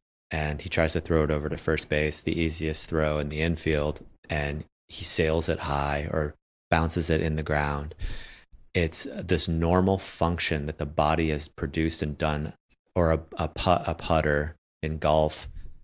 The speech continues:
or they're hitting a, a pitch sh-, shot into the, into the, the green and just hacks into the, the ground. So these normal shots that have been r-,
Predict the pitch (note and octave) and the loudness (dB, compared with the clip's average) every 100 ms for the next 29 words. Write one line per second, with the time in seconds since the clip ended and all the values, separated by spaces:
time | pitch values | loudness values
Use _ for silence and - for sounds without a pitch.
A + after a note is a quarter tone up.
0 | - - - _ - E2+ D#2 D#2 D#2+ E2+ | -20 -20 -20 _ -4 0 2 2 2 2
1 | D#2+ D2 D2+ F2 - F2+ E2 - - - | 2 0 -2 -4 0 2 2 0 -2 -8
2 | _ - _ - E2+ D2 - - D#2+ - | _ -20 _ -4 2 2 0 -4 -4 -2
3 | D2+ D2+ D2+ - E2+ - D#2 D#2 - - | 0 0 -2 -4 -4 -4 -4 -6 -8 -20
4 | _ _ D#2 D#2 D#2 D#2 D#2 - - - | _ _ -2 2 2 2 0 -2 -6 -8
5 | - - _ - E2+ D#2+ E2+ - _ _ | -12 -20 _ 0 2 2 0 -4 _ _
6 | _ - - F#2 - - G2+ E2 D#2+ D#2 | _ 0 4 4 4 -2 -2 -2 -2 -2
7 | D2 D2 D2+ G3+ - - E2 D#2+ D#2 D2+ | -2 -2 -4 -10 -16 -8 -4 0 2 2
8 | D2 D2 - - - - - - - - | 0 -4 -6 -12 -10 -10 -10 -14 -20 -2
9 | G#2 G2 E2+ F#2 F#2 F#2+ G2 G#2 G#2+ G#2 | 4 4 4 2 4 6 6 6 6 4
10 | - E2+ D2 - - - - - - - | 4 6 4 0 -8 -10 -10 -14 -18 -8
11 | E2+ D#2+ D#2+ - - E2+ D#2+ E2 D#2+ D#2 | -2 0 0 -6 -4 -2 0 0 0 0
12 | D2+ D#2+ E2+ | -2 -4 -6